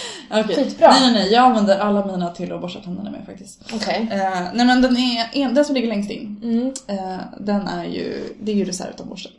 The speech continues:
Speaker 2: Okej.
Speaker 1: Eh, nödtandborsten.
Speaker 2: Om du råkar tappa den ena i toan, eller?
Speaker 1: Ja, men typ, man måste
Speaker 2: Okej.
Speaker 1: alltid ha en tandborste hemma.
Speaker 2: Mm.
Speaker 1: Eh, den som ligger i mitten är liksom stor och bred och kan rengöra mycket samtidigt.
Speaker 2: Mhm.
Speaker 1: Eh, och den tredje är liksom djupgående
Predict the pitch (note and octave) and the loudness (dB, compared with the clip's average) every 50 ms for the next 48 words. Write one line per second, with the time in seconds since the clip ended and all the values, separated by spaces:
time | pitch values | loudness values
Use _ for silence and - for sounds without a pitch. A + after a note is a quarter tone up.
0 | _ - A3 G#3 G#3 F#3 F3+ G3+ C4 C#4 - - G3 F#3 F3+ F3 - - G3+ G3 | _ -10 -8 -8 -4 -4 -2 -2 -2 -6 -8 -14 -10 -8 -6 -6 -6 -6 -6 -6
1 | F3+ - - - G3 - - - - - - - - _ _ A3 G#3+ G#3+ G#3+ G#3+ | -6 -6 -8 -10 -14 -12 -12 -14 -14 -14 -18 -20 -20 _ _ -4 0 2 2 2
2 | G#3 G#3 G#3 G#3 G#3+ G#3 G#3 - G3+ G3 G3 F#3+ F#3+ F#3+ F#3+ F#3 F#3 F3+ F3+ G3 | 2 0 -2 -4 -6 -8 -4 -4 -4 -4 -4 -6 -6 -8 -8 -6 -6 -6 -8 -8
3 | G3 F#3 G3 G#3 - - - - - - - G#3+ G#3+ G#3+ G#3+ G#3 G3+ F#3 - - | -10 -6 -4 -4 -4 -4 -6 -10 -10 -8 -6 -6 -4 0 0 0 0 -2 -6 -10
4 | - - - - - - - G#3 G#3 G3+ G3 F#3+ F#3+ F#3 F#3 F#3 F3+ F3+ - - | -10 -8 -8 -4 -4 -4 -4 -4 -4 -6 -6 -8 -10 -12 -12 -10 -10 -12 -12 -12
5 | - G3 G3 G3+ - - - - - - - - - F#3 G3+ G#3 G3+ G3 G3+ G3 | -14 -14 -14 -14 -14 -16 -16 -20 -20 -20 -16 -14 -14 -12 -10 -6 -4 -2 -2 -2
6 | G3 F#3 F#3 G3+ G#3 A3 A3+ A3 A3+ A#3 A3+ A3+ G#3+ A3+ A3+ A3 G#3 - - E3+ | -2 -4 -4 2 4 4 4 4 2 -2 -2 0 0 0 -2 -2 -4 -6 -8 -8
7 | E3 - - G3 F#3+ F#3 F3+ F3 E3 D#3+ - E3 - - - - A3+ G#3+ G#3+ G#3 | -8 -8 -8 -6 -4 -2 -2 -2 -4 -4 -8 -10 -8 -10 -4 0 0 2 2 2
8 | G3 F#3 F3+ F#3 F#3 F#3 F3 F3 D#3 - - - - F3+ F3+ - - - - - | -2 -2 -2 -2 -2 -2 -4 -4 -6 -10 -10 -8 -8 -8 -8 -10 -14 -16 -18 -18
9 | - _ - - F#3 F3+ F3+ E3+ E3 E3+ F3 - - - - F#3 F3+ - - - | -16 _ -12 -8 -6 -4 -4 -4 -4 -6 -8 -8 -8 -8 -8 -8 -10 -10 -12 -12
10 | - G#3 G3 - G#3 - - - - - - - _ _ - G3+ G3 F#3 G3 G#3 | -10 -10 -10 -10 -10 -10 -10 -12 -14 -16 -20 -20 _ _ -8 -6 -2 -2 0 0
11 | A#3+ - - - - - - _ - G#3 G3 F#3+ F#3 F3+ - F#3 F3+ F3+ F3+ F3+ | -2 -2 -4 -10 -12 -14 -12 _ -4 -4 -4 -4 -4 -6 -6 -6 -6 -4 -6 -6
12 | F3+ - G3 G3+ G#3 G#3 G#3 G3+ - G3+ G3+ F3 F3+ F3+ F3+ - - - F3+ - | -6 -8 -10 -10 -10 -10 -10 -12 -10 -10 -8 -8 -6 -8 -8 -10 -12 -12 -12 -12
13 | - - - - | -12 -12 -12 -12